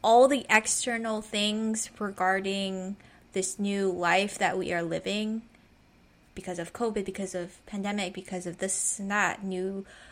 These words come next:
work schedules, it is an accumulation to how we are feeling. Or I guess,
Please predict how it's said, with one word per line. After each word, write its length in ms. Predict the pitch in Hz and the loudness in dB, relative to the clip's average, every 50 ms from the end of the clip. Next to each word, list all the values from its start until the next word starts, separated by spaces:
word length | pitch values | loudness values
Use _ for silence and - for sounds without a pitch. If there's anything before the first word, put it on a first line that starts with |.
| - - - - | -20 -20 -12 -2
work 200 | 214 220 247 247 | 0 2 2 2
schedules, 680 | - - - 214 196 202 196 180 170 170 170 180 - - - - - _ _ _ - - - - - | 0 -2 -2 -2 -2 0 0 -2 -2 -2 -4 -6 -10 -14 -18 -20 -20 _ _ _ -20 -20 -2 4 6
it 200 | 269 277 277 - | 6 6 6 6
is 680 | 254 285 311 330 320 311 294 277 - - - - - - - _ - _ _ - | 4 4 6 4 2 2 2 0 0 0 -2 -4 -8 -16 -20 _ -20 _ _ -2
an 140 | 226 226 226 | 0 0 0
accumulation 1120 | 226 226 - - - - 269 262 254 247 226 196 185 208 208 - - 196 160 - - 208 - - - _ _ - - - - - | 0 -2 -4 -8 -8 -6 -4 -2 0 0 2 2 2 2 2 0 0 -2 -2 -6 -8 -12 -14 -18 -20 _ _ -20 -20 -20 -12 -8
to 640 | - - - 220 208 202 196 196 185 190 180 180 - - - - - - | -6 -4 -2 -2 -2 -2 -2 -2 -2 -2 -4 -4 -6 -10 -16 -18 -18 -16
how 360 | - - - 226 214 208 208 | -10 -4 0 2 2 2 2
we 280 | 208 202 202 202 196 - | 0 -2 -2 -4 -4 -2
are 160 | - 175 165 170 | -2 -4 -4 -6
feeling. 720 | - - - 220 240 247 208 175 - - - - 220 220 - - - _ _ _ _ _ - - - - - - - - - - | -6 -6 -4 -2 0 0 0 -2 -6 -10 -14 -14 -16 -16 -18 -20 -20 _ _ _ _ _ -18 -16 -16 -14 -14 -16 -18 -16 -10 -4
Or 140 | 196 190 190 | 0 4 4
I 80 | 196 | 4
guess, 440 | 196 196 202 185 180 185 - - - | 4 2 0 0 2 2 0 0 -2